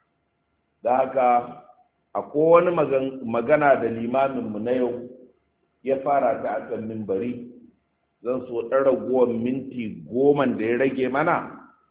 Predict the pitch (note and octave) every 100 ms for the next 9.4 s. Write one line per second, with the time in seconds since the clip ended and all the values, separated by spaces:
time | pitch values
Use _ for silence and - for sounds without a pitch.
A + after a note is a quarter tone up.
0 | _ _ _ _ _ _ _ A2 B2 A2
1 | A#2 C#3 C3 - B2 A#2 G#2+ G2 G#2 A2+
2 | G#2+ G#2 G#2+ G#2+ G2+ G2+ - - _ _
3 | _ _ _ G2 - A#2+ B2 A#2+ A#2+ -
4 | - _ _ _ _ _ _ _ G#2+ B2
5 | B2 A#2+ A#2+ A#2 - C3 B2+ - A2+ G#2
6 | A#2 B2+ B2+ - _ - B2 A#2+ C3 A#2+
7 | G#2+ G#2+ B2+ B2 A2 F#2+ - - - -
8 | A#2+ B2 A#2+ G2+ G2+ - A#2+ A#2+ G#2+ G#2
9 | A2 A2+ G2+ G#2